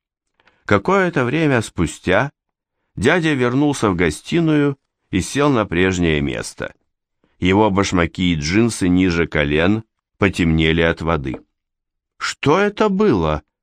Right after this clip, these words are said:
снова спросила Мэнди, глядя по очереди на каждого из нас. Томми, которая сидела на диване, подобрав под себя ноги, улыбнулась. «Дядя не умеет петь колыбельные,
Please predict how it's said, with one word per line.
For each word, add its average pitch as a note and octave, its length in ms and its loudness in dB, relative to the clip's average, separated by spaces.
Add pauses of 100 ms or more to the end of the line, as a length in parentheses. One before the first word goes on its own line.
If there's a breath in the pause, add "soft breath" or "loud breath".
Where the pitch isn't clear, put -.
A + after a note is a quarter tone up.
(380)
снова G#2 340 2
спросила D#2+ 640 0
Мэнди, G2+ 400 0
глядя D#2+ 420 -2
по D2 120 -6
очереди D#2 540 -2
на D2+ 180 0
каждого D2+ 480 -4
из D2+ 200 -2
нас. D2+ 400 -4 (880)
Томми, D#3+ 340 2
которая A2+ 640 -2
сидела E2+ 480 -2
на D#2 140 0
диване, D#2 520 -2
подобрав D#2 600 -2
под D2+ 180 -6
себя D2+ 280 -4
ноги, D3 460 -4 (540)
улыбнулась. D#2 880 -2 (880)
«Дядя F#3 380 2
не F#3 100 2
умеет F#3 520 0
петь B2 220 -2
колыбельные, A2+ 1040 -2